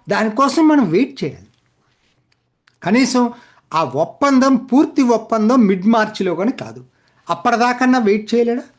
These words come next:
రాహుల్, రాహుల్ గాంధీ? ఇక భారత్ అమెరికా డీల్ గురించి మాట్లాడాడు. ఓ ఏంటో చాలా తెలిసినట్టుగా,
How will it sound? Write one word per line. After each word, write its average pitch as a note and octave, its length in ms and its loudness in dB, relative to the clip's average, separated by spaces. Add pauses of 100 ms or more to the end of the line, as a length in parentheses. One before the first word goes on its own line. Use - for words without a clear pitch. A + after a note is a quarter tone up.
(100)
రాహుల్, G3 520 -2
రాహుల్ F#3 280 -2
గాంధీ? F#3+ 300 -4 (600)
ఇక D#3 180 -2 (880)
భారత్ B3 680 -4
అమెరికా D#3+ 560 -6
డీల్ G3+ 460 0
గురించి G#3 360 0
మాట్లాడాడు. C3 640 -10 (540)
ఓ A3 280 2
ఏంటో D#3+ 340 -2
చాలా D3 360 -10
తెలిసినట్టుగా, C3 840 -8